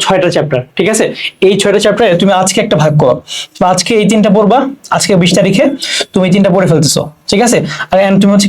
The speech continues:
কালকে একুশ তারিখে তুমি এই তিনটা পড়বা। কিভাবে পড়বা? আর এমসিকিউ এর ক্ষেত্রে তোমার প্রথমে যেটা করতে হবে, তুমি হচ্ছে mainly তোমার বোর্ড বইয়ের পেছনে,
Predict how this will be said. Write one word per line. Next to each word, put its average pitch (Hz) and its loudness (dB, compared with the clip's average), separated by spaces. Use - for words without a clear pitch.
কালকে 202 2
একুশ 214 0
তারিখে 214 4
তুমি 214 2
এই 185 0
তিনটা 165 2
পড়বা। 120 0
কিভাবে 240 2
পড়বা? 170 2
আর 196 0
এমসিকিউ 254 2
এর 254 2
ক্ষেত্রে 247 2
তোমার 185 2
প্রথমে 214 0
যেটা 202 0
করতে 202 0
হবে, 135 -2
তুমি 196 2
হচ্ছে 208 0
mainly 214 2
তোমার 175 0
বোর্ড 190 2
বইয়ের 226 2
পেছনে, 214 0